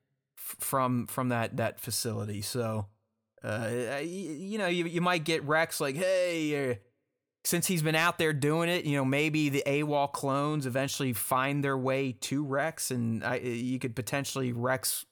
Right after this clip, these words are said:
sending the Bad Batch to go and get Cody, who's been, you know, captured and potentially g-, gonna be brought back to the Empire. I don't know, but yeah, I, I'm with you. I don't think we'll do, I don't think we'll see Cody again with Rex. It would either have to be a mission to get Cody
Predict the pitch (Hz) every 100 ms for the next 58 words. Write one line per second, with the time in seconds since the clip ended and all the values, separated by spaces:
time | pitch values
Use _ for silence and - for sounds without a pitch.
0 | - - 143 143 135 127 117 123 139 135
1 | 135 135 - 123 127 127 117 113 135 -
2 | 131 135 151 165 156 _ _ _ _ _
3 | 123 123 123 120 113 107 135 113 101 135
4 | 135 - 143 139 123 110 131 127 123 120
5 | 170 139 127 123 123 113 123 120 123 117
6 | 120 113 117 123 123 160 156 131 110 113
7 | 117 117 - - - - - - - 160
8 | 175 160 190 202 202 185 185 165 170 170
9 | 160 160 156 147 160 160 170 185 175 156
10 | 143 - 160 123 - 160 156 143 135 135
11 | 131 120 143 135 - 131 120 107 131 131
12 | 143 131 135 127 123 131 123 120 123 120
13 | 147 151 151 131 - 117 156 - - 160
14 | 165 175 180